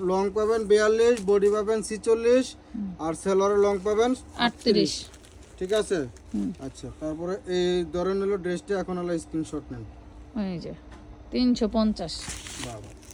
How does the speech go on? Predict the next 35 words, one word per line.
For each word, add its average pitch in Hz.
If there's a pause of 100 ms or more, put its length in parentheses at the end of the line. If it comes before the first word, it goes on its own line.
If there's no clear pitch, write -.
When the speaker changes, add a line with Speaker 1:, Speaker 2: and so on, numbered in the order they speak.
Speaker 2:
জান। 196 (1200)
এই 202
যে, -
আরেকটা 220
দারুণ 196
ড্রেস 190
দেখাবো 190
এখন। 202
স্ট্রাইপের 226
মধ্যে 220
যারা 196
পছন্দ 208 (120)
করেন, 190 (560)
স্কুল 226 (120)
কলেজের 233
মেয়েরা 208
যারা 208
আছেন, 208 (140)
একটা 196
বিয়াল্লিশ 190
বডি 190
আছে। 196 (540)
Speaker 1:
হুম, 151 (220)
তো 139 (520)
Speaker 2:
এই 185
যে। - (140)
Speaker 1:
এটা 160
পাবেন 196
বিয়াল্লিশ 190
বডি। 147 (500)
Speaker 2:
খুবই 254 (140)
সুন্দর, 214
হ্যাঁ, 277 (440)
খুবই 240 (140)
সুন্দর। 208